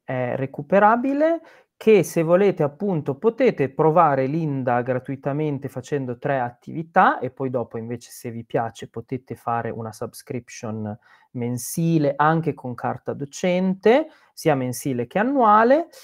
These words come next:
e, e quindi ovviamente vi spingo a, con la scusa tra l'altro che ci sono le bellissime attività di Cristiana già pronte, di andare un po' a scuriosare e registrarvi come docenti e provarle in classe. Poi se magari le provate prima di lunedì ci dite anche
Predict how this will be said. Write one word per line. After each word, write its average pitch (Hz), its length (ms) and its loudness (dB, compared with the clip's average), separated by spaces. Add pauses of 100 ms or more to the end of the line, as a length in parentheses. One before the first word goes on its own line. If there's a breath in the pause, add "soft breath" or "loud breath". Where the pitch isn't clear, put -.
(220 loud breath)
e, 143 580 4
e 156 120 4
quindi 139 280 -4
ovviamente 113 500 -4
vi 123 100 -6
spingo 123 720 -4
a, 107 580 -4 (220)
con 110 140 -6
la 113 60 -2
scusa 120 360 -4
tra 117 160 -2
l'altro 131 180 2
che 123 120 -10
ci - 100 -20
sono 123 160 -6
le 113 100 -4
bellissime 120 460 -6
attività 120 340 -4
di 113 120 -2
Cristiana 120 640 -4
già 156 180 -2
pronte, 113 540 -2 (220 loud breath)
di - 80 -6
andare 123 240 0
un 123 140 -4
po' 135 160 4
a 95 60 0
scuriosare 131 880 0 (360 loud breath)
e 131 240 2
registrarvi 120 580 0
come 151 220 0
docenti 131 640 -4
e 131 160 -6
provarle 123 440 -2
in 147 120 -4
classe. - 380 -8
Poi 147 120 0
se 127 140 -8
magari 131 280 2
le 120 120 -2
provate 120 920 0
prima 120 280 -6
di 123 100 -4
lunedì 135 380 -4
ci - 160 -20
dite 107 240 -12
anche 95 920 -12